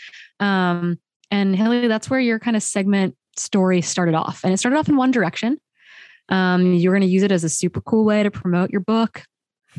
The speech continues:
you know, do this big, big thing on it, this big kind of, what, what a fun way to, like, do a press release.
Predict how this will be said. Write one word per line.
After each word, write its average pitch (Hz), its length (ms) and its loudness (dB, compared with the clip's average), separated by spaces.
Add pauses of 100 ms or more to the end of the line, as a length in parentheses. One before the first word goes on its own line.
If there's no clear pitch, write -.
(120)
you 196 100 2
know, 180 220 2
do 185 140 0
this 196 200 0
big, 196 520 -2
big 214 220 0
thing 254 300 2
on 240 220 4
it, 233 460 2 (160)
this 185 200 -4
big 214 220 -2
kind 226 200 2
of, 208 80 -2 (100)
what, 240 280 -2
what 240 120 0
a 220 40 2
fun 220 380 0
way 220 140 4
to, 208 80 2
like, 185 200 -2
do 202 100 2
a 185 40 0
press 196 320 -4
release. 226 360 2